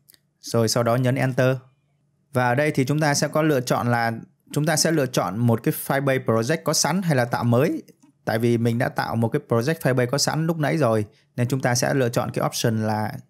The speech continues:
use an existing project. Và đây thì nó sẽ hiển thị cho chúng ta tất cả các cái Firebase project mà có liên kết với account mà chúng ta đang đăng nhập.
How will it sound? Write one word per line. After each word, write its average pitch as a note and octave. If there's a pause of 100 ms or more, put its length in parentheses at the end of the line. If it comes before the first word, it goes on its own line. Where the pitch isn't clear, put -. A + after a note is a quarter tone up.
(200)
use C3
an A2
existing A#2+
project. A2+ (640)
Và A#2+
đây C#3
thì C3+
nó C#3
sẽ E3
hiển C3+
thị A#2+
cho C3+
chúng C#3+
ta C#3
tất F3
cả A2+
các D3
cái E3
Firebase C3+
project A#2+ (260)
mà A2+
có A#2
liên C#3+
kết F3
với B2+
account B2+
mà A#2
chúng B2+
ta B2+
đang A#2+
đăng B2
nhập. A#2